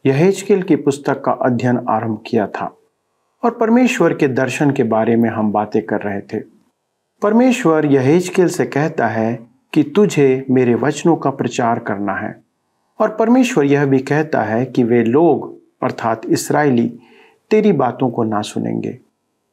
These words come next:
पर फिर भी तुझे उन वचनों को उन्हें सुनाना है। मित्रों, परमेश्वर सबको यह बताना चाहता है कि इससे पहले कि परमेश्वर उन्हें दंड दे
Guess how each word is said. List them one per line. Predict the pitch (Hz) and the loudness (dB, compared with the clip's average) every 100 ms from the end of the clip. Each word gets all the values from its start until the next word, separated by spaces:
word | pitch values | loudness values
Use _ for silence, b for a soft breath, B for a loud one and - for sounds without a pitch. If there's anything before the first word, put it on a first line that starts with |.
| - | -4
पर | 185 | -4
फिर | 180 247 | 0 0
भी | 233 151 | 2 2
तुझे | 113 - - 170 147 156 | 0 -4 -2 0 4 2
उन | - 143 131 | 2 0 2
वचनों | 123 131 156 147 | 2 0 0 0
को | 143 131 135 - b - | 0 -2 -2 -12 b -2
उन्हें | 143 147 | 0 0
सुनाना | 147 - 117 107 107 - | -2 -2 -2 -4 -6 -8
है। | - _ _ _ _ _ _ _ - | -12 _ _ _ _ _ _ _ -2
मित्रों, | 240 254 | 2 0
परमेश्वर | 240 170 185 233 233 - 196 | 0 0 2 2 2 2 2
सबको | 180 - 208 208 190 | 0 -2 -4 0 2
यह | 156 127 | 2 2
बताना | 120 - 120 151 | -2 -2 0 2
चाहता | 165 - 95 - | 0 -2 -6 -4
है | 104 104 127 - _ _ | -6 -4 -8 -12 _ _
कि | 202 | -2
इससे | - 240 208 - 240 | 0 0 -2 0 0
पहले | 196 127 135 147 | 0 0 2 2
कि | 147 | 2
परमेश्वर | 139 131 131 180 180 156 | 0 0 2 2 2 0
उन्हें | 151 165 127 131 120 | 0 0 0 0 0
दंड | 120 170 165 113 | 0 0 2 0
दे | 110 - | 0 -4